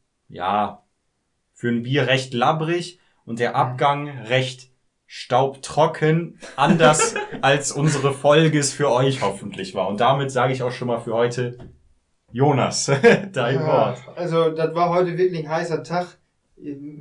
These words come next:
Speaker 2: habt's vielleicht auch während der Folge gemerkt, ich bin schon ziemlich durch. Und dann kam hier so noch so ein Königpilsen um die Ecke. Ich hab's, also wirklich, ich hab jetzt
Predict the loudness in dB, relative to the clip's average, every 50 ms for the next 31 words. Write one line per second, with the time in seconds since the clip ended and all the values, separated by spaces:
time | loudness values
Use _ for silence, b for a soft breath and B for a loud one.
0 | -16 -14 -14 -14 -14 -14 -12 -10 -6 -6 -6 -6 -6 -8 -8 -6 -6 -6 -6 -8
1 | -12 -12 -10 -10 -10 -8 -10 -10 -10 -10 -10 -10 -10 -14 -12 -12 -12 -12 -12 -14
2 | -14 -12 -10 -10 -8 -8 -10 -8 -6 -6 -4 -6 -6 B B B B B B B
3 | B -2 2 2 2 2 2 -4 -6 -8 -10 -4 -2 0 0 0 0 -2 -2 -2
4 | -4 -4 -6 -8 -8 -8 -8 -6 -6 -6 -6 -4 -2 -2 -2 -2 -4 -4 -4 -4
5 | -4 -4 -6 -8 -8 -10 -10 -10 -10 -8 -8 -10 -10 b b b b b b b
6 | b b b _ _ _ -12 -8 -4 -2 -2 -2 -4 -8 -18 -20 -20 -14 -10 -10
7 | -6 0 2 2 2 2 -2 -8 -8 -10 -12 -10 -10 -8 -8 -8 -8 -10 -12 -16
8 | -20 _